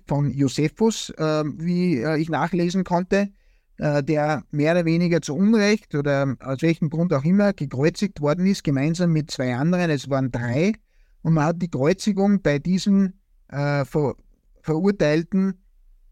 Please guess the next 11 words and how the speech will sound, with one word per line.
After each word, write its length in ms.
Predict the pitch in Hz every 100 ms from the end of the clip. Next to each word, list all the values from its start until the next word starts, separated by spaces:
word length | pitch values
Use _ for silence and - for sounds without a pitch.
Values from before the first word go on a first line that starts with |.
| _ _
unterbrochen 720 | 175 170 170 139 156 175 226
oder 200 | 185 147
abgebrochen. 840 | - 113 - 175 127 135 - 214 240 _ _ _ -
Äh, 260 | 156 156
und 400 | - 175 - - -
zwei 320 | 156 143 202
der 140 | 202
drei 320 | 165 135 156
sind 240 | 185 185 175
dann 180 | 165 151
trotzdem 760 | 156 208 - 190 156 135 117